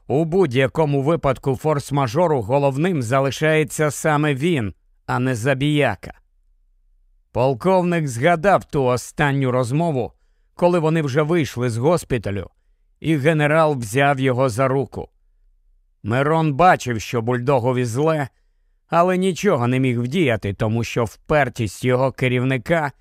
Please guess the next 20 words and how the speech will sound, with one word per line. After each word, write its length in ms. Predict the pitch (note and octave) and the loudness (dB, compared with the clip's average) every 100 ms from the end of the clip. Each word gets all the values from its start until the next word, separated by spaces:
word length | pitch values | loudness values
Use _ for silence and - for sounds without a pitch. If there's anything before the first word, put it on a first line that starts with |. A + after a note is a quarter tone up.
| _ _ _ _ | _ _ _ _
не 240 | - E3+ | -2 0
залишала 640 | D3+ E3 D#3 D3+ - F3 B2 | 0 2 2 0 2 4 4
Євгенові 680 | A2+ A#2 A#2 D3 C3+ B2+ B2 | 2 0 0 0 2 0 0
жодних 560 | G#2 C#3 D3 A#2+ C3+ | 0 0 0 -2 -4
шансів. 600 | - - C#3+ A2 - F#2 - _ _ _ _ _ _ _ _ _ _ _ | -4 -2 0 -2 -4 -10 -10 _ _ _ _ _ _ _ _ _ _ _
«Запам'ятай, 1080 | G2 F#2+ G#2+ - A2+ A#2 A2+ A2+ D3 C3+ C#3 | -10 -4 -2 0 0 0 0 -2 0 2 0
що 280 | - C3 C3 | -2 -2 0
я 200 | B2+ B2+ | 0 0
тобі 340 | - B2+ B2+ | -2 -2 -2
скажу. 600 | - - A#2+ A2+ B2 F#2+ - _ _ _ _ _ _ _ _ _ | -4 -2 -2 0 -2 -2 -8 _ _ _ _ _ _ _ _ _
Якщо 640 | - C3+ C#3 - - D#3 | -2 0 0 -2 0 2
щось 500 | C#3 - E3 D3+ A#2 | 0 -2 0 2 0
піде 440 | - C3+ A#2+ C#3+ C#3 | -4 -4 0 2 4
не 140 | C3 | 0
так, 420 | B2 - C3+ - - | 0 2 2 -2 -6
і 320 | C#3+ C3+ C3 | -4 -2 0
я 220 | C#3 D3+ | 2 2
вийду 520 | C3 B2 D#3 C3 B2 A#2+ | 2 0 0 0 -2 -2
з 80 | |
гри, 440 | A2 B2+ E3+ F#3 | -2 0 2 0